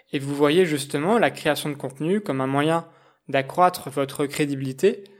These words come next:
et gagner progressivement la confiance de l'autre. Alors en soi, c'est vrai que quelqu'un qui suit notre contenu depuis trois mois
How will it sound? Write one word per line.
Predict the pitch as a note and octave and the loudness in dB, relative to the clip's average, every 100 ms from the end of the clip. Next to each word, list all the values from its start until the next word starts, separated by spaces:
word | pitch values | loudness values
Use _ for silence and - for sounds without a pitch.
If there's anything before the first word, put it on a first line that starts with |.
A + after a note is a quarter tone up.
| _ _ - | _ _ 0
et | E3 | 4
gagner | D#3 E3 G#3 | 4 4 2
progressivement | - D3+ D#3 - C3+ D#3 G3 G#3 | 2 2 2 0 -4 -2 0 2
la | D3 | 0
confiance | C#3+ C#3 - F3+ F3 | -2 -6 -4 -2 -2
de | C3 | -2
l'autre. | C#3 C#3+ - - _ _ _ _ _ _ _ _ | -2 -4 -12 -20 _ _ _ _ _ _ _ _
Alors | D3+ D3+ | 2 4
en | E3+ | 4
soi, | F3 A#3+ | 2 0
c'est | - D3+ | 2 2
vrai | C#3+ D#3+ G3 | 4 2 2
que | D3 | 0
quelqu'un | D3+ C#3 E3+ F3+ | 0 0 -2 -2
qui | D3 | -6
suit | B2+ - F3+ | -8 -2 0
notre | D#3+ | 0
contenu | D#3+ C#3 D#3+ | -4 -6 -2
depuis | F3 C#3+ - | -2 -2 -8
trois | - C#3+ | -4 -2
mois | C#3 C#3+ | -2 -4